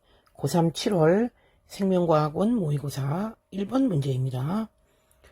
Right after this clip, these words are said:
표는 생물의 특성, 가와 나의 예를. 그림은 애벌레가 번데기를 거쳐서 나비가 되는 과정을 나타낸 것이다.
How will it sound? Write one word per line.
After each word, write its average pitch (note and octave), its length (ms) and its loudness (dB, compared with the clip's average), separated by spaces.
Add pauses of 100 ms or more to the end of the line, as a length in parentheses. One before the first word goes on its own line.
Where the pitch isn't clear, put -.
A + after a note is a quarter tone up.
(220)
표는 A3+ 260 2
생물의 C4+ 420 2
특성, D#3 500 -2
가와 F3 320 2
나의 F3 320 2
예를. D3 320 0 (1160)
그림은 F3+ 600 2 (400)
애벌레가 F3+ 760 -2
번데기를 B3 480 0
거쳐서 G3 580 -4
나비가 D3+ 520 -2
되는 D3 280 -4
과정을 C#3+ 380 -2
나타낸 C#3+ 280 -6
것이다. C3+ 380 -10